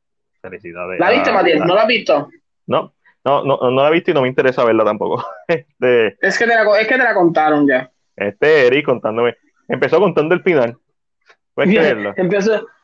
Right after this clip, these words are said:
Speaker 2: maybe si no, maybe te, a mí, a mí me interesó, la encontré bastante good.
Speaker 1: Eh, no sé.
Speaker 2: Como, como pa' un día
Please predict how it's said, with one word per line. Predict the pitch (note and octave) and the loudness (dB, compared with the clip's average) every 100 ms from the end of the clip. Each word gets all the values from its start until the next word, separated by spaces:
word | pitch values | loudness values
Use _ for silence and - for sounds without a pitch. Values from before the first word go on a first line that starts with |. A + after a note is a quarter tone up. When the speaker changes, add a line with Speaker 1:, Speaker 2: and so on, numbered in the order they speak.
| _ | _
Speaker 2:
maybe | - A3 B3+ E4+ | -2 0 2 2
si | D#4 | 2
no, | B3 | 0
maybe | A#3+ A#3+ C4 | 2 0 2
te, | C#4+ | 0
a | B3 | 0
mí, | C4 | 0
a | B3 | 2
mí | |
me | C4+ | 0
interesó, | F4+ G#4 G4+ E4 | 2 2 0 2
la | D#4+ | 0
encontré | D#4+ C4 | 2 2
bastante | B3 B3 C#4+ C#4 D4 C4+ B3 A#3+ - | 2 0 0 2 2 4 2 0 -4
good. | C4 G3 F3 E3+ F3+ - _ _ _ _ _ _ _ _ _ _ _ _ _ _ _ _ _ _ - | -4 2 4 2 0 -10 _ _ _ _ _ _ _ _ _ _ _ _ _ _ _ _ _ _ -18
Speaker 1:
Eh, | B2+ - _ _ | -18 -18 _ _
no | B2+ | -10
sé. | C3 - | -8 -4
Speaker 2:
Como, | A2+ A#2+ - | 0 0 2
como | C4 B3+ | 2 2
pa' | B3+ | 2
un | C4 | 2
día | C#4+ | 2